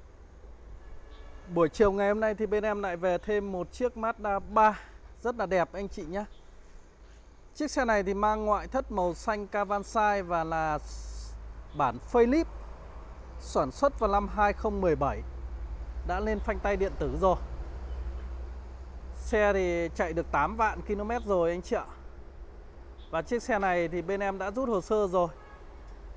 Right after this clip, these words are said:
Xe mang biển Hà Nội anh chị nhá. Bên em rút hồ sơ rồi.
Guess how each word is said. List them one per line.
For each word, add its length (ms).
Xe 200
mang 240
biển 180
Hà 180
Nội 260
anh 120
chị 160
nhá. 260
Bên 140
em 180
rút 120
hồ 140
sơ 240
rồi. 260